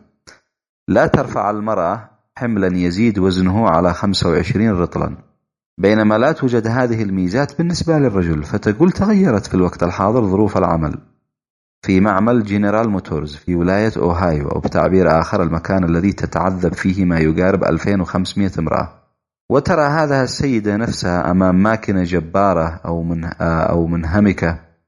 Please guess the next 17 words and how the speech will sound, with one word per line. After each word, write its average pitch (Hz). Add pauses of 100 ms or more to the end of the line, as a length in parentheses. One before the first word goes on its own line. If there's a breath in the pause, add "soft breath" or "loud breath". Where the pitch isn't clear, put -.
(220)
بتنظيف 101
فرن 92
معدني 87
زنته 110
خمسة 123
وعشرين 110
رطلًا 80
كان 131
قد 110
وضعه 95
في 95
مكانه 98
قبل 101
لحظات 92
رجل 127
مفتول 160
العضلات." 110